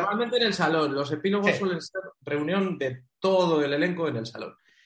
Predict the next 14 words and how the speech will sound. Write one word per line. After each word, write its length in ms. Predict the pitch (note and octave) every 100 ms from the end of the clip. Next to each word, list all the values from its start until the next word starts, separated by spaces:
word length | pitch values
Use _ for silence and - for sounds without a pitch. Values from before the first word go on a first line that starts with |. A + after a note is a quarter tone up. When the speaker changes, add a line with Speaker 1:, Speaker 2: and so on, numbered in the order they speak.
| _ -
Speaker 2:
Y 100 | D3+
de 100 | C3+
repente 400 | C3+ D3+ D#3 C#3
llegan 300 | D#3+ F3 D#3
los 100 | C3
reyes 340 | C3+ D#3 D#3+ C#3
de 60 |
la 100 | B2+
gincana 580 | B2 B2+ C3+ D3+ E3 E3
porque, 400 | D3 C3+ C#3+ E3 -
sorpresa, 760 | B2 - C3+ C3 D3 C3+ - _ _ _ _ _ _ - -
ganaron 420 | G2 F#2+ G#2 F2
la 80 | F2
gincana. 480 | G2+ - - G3+